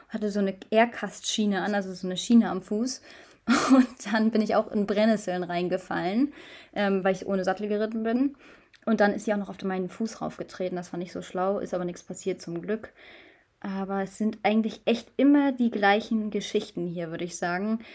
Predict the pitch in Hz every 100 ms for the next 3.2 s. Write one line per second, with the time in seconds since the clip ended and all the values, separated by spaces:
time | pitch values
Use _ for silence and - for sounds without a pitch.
0 | - - 190 185 190 220 208 202 202 202
1 | 196 190 190 - 190 180 190 - 196 185
2 | 180 175 - 208 - 165 - 175 175 202
3 | 233